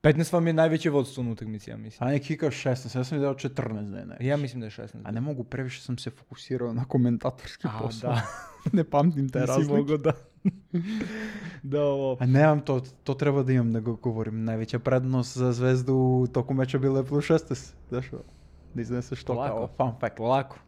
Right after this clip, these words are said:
Speaker 1: To ćeš,
Speaker 2: Dobro.
Speaker 1: to ćeš, to će
Speaker 2: Doći
Speaker 1: doći,
Speaker 2: će,
Speaker 1: to
Speaker 2: doći.
Speaker 1: će doći, to
Speaker 2: To će
Speaker 1: prirodno
Speaker 2: samo da
Speaker 1: dolazi,
Speaker 2: dođe,
Speaker 1: to
Speaker 2: da.
Speaker 1: samo dolazi. A,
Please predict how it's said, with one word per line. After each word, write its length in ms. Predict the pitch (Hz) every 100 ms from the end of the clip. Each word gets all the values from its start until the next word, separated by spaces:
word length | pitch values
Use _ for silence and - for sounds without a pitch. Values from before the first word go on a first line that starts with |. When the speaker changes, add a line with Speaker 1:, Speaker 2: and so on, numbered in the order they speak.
| _
Speaker 1:
To 120 | - 127
ćeš, 300 | 127 - -
Speaker 2:
Dobro. 260 | 113 117
Speaker 1:
to 60 | 113
ćeš, 260 | 120 - -
to 200 | - 135
će 100 | 147
Speaker 2:
Doći 120 | 160
Speaker 1:
doći, 120 | -
Speaker 2:
će, 120 | -
Speaker 1:
to 120 | 135 143
Speaker 2:
doći. 100 | 143
Speaker 1:
će 120 | 156
doći, 320 | 143 139 -
to 60 | -
Speaker 2:
To 100 | 135
će 40 |
Speaker 1:
prirodno 260 | 151 156 147
Speaker 2:
samo 200 | 175 160
da 60 |
Speaker 1:
dolazi, 160 | 139 127
Speaker 2:
dođe, 220 | 120 110
Speaker 1:
to 60 | 123
Speaker 2:
da. 80 | 117
Speaker 1:
samo 220 | 147 139
dolazi. 380 | 123 110 110 - _ - - - - - - -
A, 720 | 135 135 135 131 135 131 131